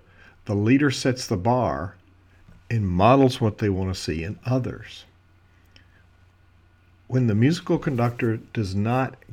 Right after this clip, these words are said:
get the intended results, he or she looks into the mirror for the answer. If the orchestra or choir respects the conductor, then they perform as the conductor intends. If the conductor is not respected,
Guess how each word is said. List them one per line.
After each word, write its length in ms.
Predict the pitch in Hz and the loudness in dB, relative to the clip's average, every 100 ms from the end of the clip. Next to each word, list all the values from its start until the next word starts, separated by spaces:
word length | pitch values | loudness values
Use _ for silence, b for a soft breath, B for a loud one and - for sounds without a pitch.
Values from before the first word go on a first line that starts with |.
| - | -6
get 300 | - 117 - | 0 0 2
the 120 | 110 | -2
intended 600 | 95 87 - 139 160 156 | -2 -4 -4 -2 -2 -4
results, 560 | 147 127 107 87 87 - | -6 -6 -4 -4 -4 -6
he 180 | 139 135 | -2 -2
or 80 | 131 | -2
she 280 | - 117 | -2 -2
looks 440 | 107 107 135 - - | 0 0 -2 -4 -8
into 240 | 135 143 | -6 -4
the 80 | 139 | -4
mirror 380 | 135 98 82 92 | -2 -2 -2 -6
for 160 | - | -4
the 180 | 110 120 | -4 -2
answer. 440 | 139 127 - - - B B B B B B B B | -4 -8 -10 -14 -14 B B B B B B B B
If 160 | 120 - | -6 -2
the 140 | 117 | -4
orchestra 480 | 113 120 120 - 147 | -2 -2 -2 -6 -4
or 140 | 117 | -4
choir 720 | 101 - - 107 113 117 120 - b b b b - | -6 -8 -4 -2 0 0 -2 -6 b b b b -8
respects 640 | 113 - - 135 131 - | -8 -8 -2 -2 -2 -6
the 80 | 139 | -6
conductor, 600 | 135 117 95 87 - 98 | -4 -2 -2 -4 -4 -4
then 240 | 107 110 | -2 -2
they 100 | 107 | -2
perform 840 | 95 - 104 - 120 120 117 117 117 | -4 -6 -8 -6 -2 0 0 0 -4
as 220 | 107 101 | -6 -6
the 120 | - 104 | -6 -6
conductor 720 | 120 104 101 101 - 107 - | -4 -2 -2 -4 -6 -8 -6
intends. 920 | 95 90 - 110 82 117 107 - - _ b b b b b b | -6 -6 -6 -4 -4 -8 -14 -16 -20 _ b b b b b b
If 140 | 120 | -4
the 100 | 127 | -2
conductor 540 | 123 110 107 - 110 - | 0 0 0 -2 -8 -4
is 240 | 98 90 | -4 -2
not 340 | 90 110 - | -2 -2 -2
respected, 680 | 170 123 - 90 85 87 87 | -4 -6 -4 -4 -4 -6 -8